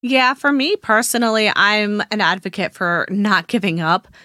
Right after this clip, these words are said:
You can always take a break to regroup, re-energize, but not giving up because you never really know what your child is really capable of. I always feel like sometimes there's something just at the threshold, and when we stop just shy of it, we miss out what's on the other side.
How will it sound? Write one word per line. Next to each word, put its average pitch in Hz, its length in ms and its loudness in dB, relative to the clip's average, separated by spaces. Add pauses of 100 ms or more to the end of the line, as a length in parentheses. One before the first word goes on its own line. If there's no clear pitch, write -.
(180)
You 233 100 0
can 240 140 2
always 214 340 4
take 214 380 -2
a 196 40 -2
break 170 340 0
to 170 120 -8
regroup, 175 580 0
re-energize, 196 880 0
but 185 280 0
not 180 340 2
giving 190 300 -4
up 147 120 -2
because 190 240 -4
you 190 80 0
never 185 240 0
really 202 240 0
know 165 560 2 (300)
what 196 320 0
your 190 100 -2
child 180 300 0
is 175 160 -6
really 180 180 0
capable 170 520 -4
of. 151 180 -2
I - 140 2
always 214 260 2
feel 208 220 2
like 175 280 0 (140)
sometimes 226 800 0
there's 185 180 0
something 190 420 -2
just 190 360 0
at 180 140 -2
the 180 80 -4
threshold, 190 580 0
and 175 240 -4
when 175 160 0
we 180 120 -2
stop 170 380 0
just 175 200 -4
shy 170 320 2
of 196 100 -2
it, 226 160 2
we 190 140 0
miss 175 260 -2
out 180 160 2
what's 175 160 -6
on 170 160 -2
the 170 120 -2
other 165 160 -4
side. 185 440 2